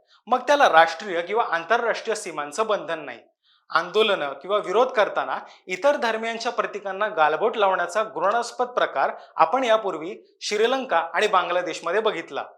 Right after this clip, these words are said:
याला जोड आहे ती सोशल मीडियासारख्या दुधारी अस्त्राची. पाकिस्तानसारख्या देशात दोन वेळेच्या जेवणाचीही भ्रांत आहे.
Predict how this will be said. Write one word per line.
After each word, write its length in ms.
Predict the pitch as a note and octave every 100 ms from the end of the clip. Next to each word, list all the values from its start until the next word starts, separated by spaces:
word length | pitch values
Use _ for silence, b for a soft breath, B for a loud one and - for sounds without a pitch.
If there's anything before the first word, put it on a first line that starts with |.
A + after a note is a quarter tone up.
| _ _ _ _ _ D3+
याला 300 | F#3 C#4 C#4+
जोड 260 | B3+ B3+
आहे 180 | F#3 F#3
ती 160 | F#3+ B3+
सोशल 400 | G3+ F#3+ C4+ C4+
मीडियासारख्या 640 | G#3+ G#3 G#3 F3 - G3
दुधारी 460 | F3 F3+ E3+ F3+
अस्त्राची. 600 | A3+ G3 - F3+ D3+ - G#2+ _ _ _ b b -
पाकिस्तानसारख्या 840 | E3 - B3+ C4+ C4 B3+ A3 A#3
देशात 420 | - B3+ D3+ E3 G#3 B B
दोन 260 | D#3+ A#3 D4
वेळेच्या 380 | A3+ G#3 G#3 -
जेवणाचीही 640 | F#3+ F3 F#3+ A#3+ G3+ A#3+
भ्रांत 340 | G#3 F3 -
आहे. 100 | C#3+